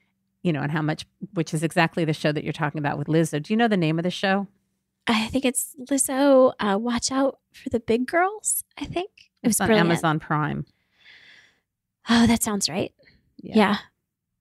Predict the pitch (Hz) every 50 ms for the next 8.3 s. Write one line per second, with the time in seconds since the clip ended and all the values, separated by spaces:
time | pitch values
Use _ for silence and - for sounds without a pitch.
0 | _ _ _ _ _ _ _ _ _ _ _ _ _ _ _ - 196 190 180 -
1 | 190 196 196 185 214 220 226 220 208 - 180 - - _ - - - 196 202 208
2 | 214 214 - - 170 165 160 160 165 - - - - 196 196 208 226 233 220 196
3 | 170 - - 156 131 131 - - - - 170 156 - 156 151 147 147 - - _
4 | _ _ _ _ _ _ _ _ _ _ _ - - 220 220 220 220 202 196 185
5 | 185 185 185 175 165 156 165 165 170 - - 196 190 - - 175 165 160 175 190
6 | 202 196 185 170 165 156 156 156 156 160 156 160 _ - 160 160 160 180 180 170
7 | 180 160 147 - - 160 156 151 147 151 151 147 160 151 147 - - - - -
8 | - - - - _